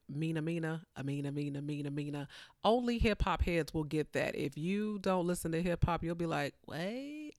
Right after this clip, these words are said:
So just let that one pass you by. But what we're gonna be talking about today is, guess what? It's not yours. The accountant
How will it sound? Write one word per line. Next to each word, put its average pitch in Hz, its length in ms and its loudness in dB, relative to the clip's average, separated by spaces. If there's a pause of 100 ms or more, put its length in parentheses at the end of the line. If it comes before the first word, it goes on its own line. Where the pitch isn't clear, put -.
So 135 500 -4
just 143 240 -8
let 139 220 -4
that 143 160 -4
one 147 160 -8
pass 139 380 0
you 147 100 -4
by. 143 300 -6 (500)
But 214 200 6
what 226 200 4
we're 277 140 2
gonna 233 220 4
be 226 100 2
talking 208 340 4
about 180 300 4
today 147 480 2
is, 156 360 2 (140)
guess 208 320 2
what? - 560 0 (480)
It's 160 180 0
not 156 360 0
yours. 151 680 -4 (400)
The 170 200 2
accountant 247 800 -2